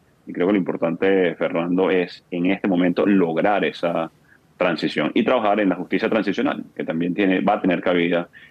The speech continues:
en el proceso venezolano. La referencia que hacía era de un funcionario del, del gobierno de los Estados Unidos hasta hace poco,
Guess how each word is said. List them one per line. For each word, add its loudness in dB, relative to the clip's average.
en 0
el -2
proceso 0
venezolano. -2
La 0
referencia 0
que 0
hacía 2
era 0
de -2
un 0
funcionario 2
del, -2
del -2
gobierno 0
de 2
los -4
Estados -2
Unidos 0
hasta -8
hace -6
poco, -2